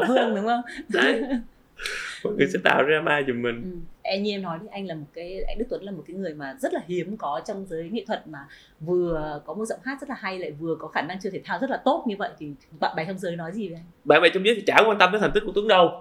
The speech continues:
Speaker 2: Là tại vì gần như là những cái bộ môn Tuấn chơi thì gần như là không có nghệ sĩ nào chơi cả.
Speaker 1: <laughs> Ừ.
Speaker 2: Gần đây thì có thêm Nhan Phúc Vinh đó, nhưng mà thì, à, thì Nhan Phúc Vinh nó cũng phải, cũng là một người khá là mới
Speaker 1: Ừ.
Speaker 2: đối với thể thao sức bền.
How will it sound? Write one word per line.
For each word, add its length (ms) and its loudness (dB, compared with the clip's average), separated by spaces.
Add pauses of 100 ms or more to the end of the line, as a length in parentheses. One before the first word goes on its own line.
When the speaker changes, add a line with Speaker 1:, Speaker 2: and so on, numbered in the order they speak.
(640)
Speaker 2:
Là 200 6
tại 160 10
vì 440 4
gần 140 8
như 180 4
là 160 6
những 180 2
cái 60 2
bộ 100 8
môn 240 4
Tuấn 140 -2
chơi 200 6
thì 80 4
gần 160 2
như 120 2
là 80 6
không 200 -4
có 100 2
nghệ 160 4
sĩ 120 2
nào 180 4
chơi 80 4
cả. 460 4
Speaker 1:
<laughs> 60 -14 (1200)
Ừ. 60 -10 (300)
Speaker 2:
Gần 220 8
đây 180 8
thì 80 2
có 200 4
thêm 180 6
Nhan 140 2
Phúc 180 -2
Vinh 200 6
đó, 120 4
nhưng 120 2
mà 140 6
thì, 160 2 (160)
à, 280 4 (440)
thì 260 -2
Nhan 140 4
Phúc 100 -8
Vinh 140 2
nó 120 2 (140)
cũng 220 -2
phải, 240 0
cũng 140 2
là 120 4
một 140 -2
người 300 0
khá 140 0
là 100 0
mới 400 -2 (240)
Speaker 1:
Ừ. 60 -14 (320)
Speaker 2:
đối 120 6
với 120 0
thể 140 2
thao 100 -2
sức 180 -8
bền. 240 2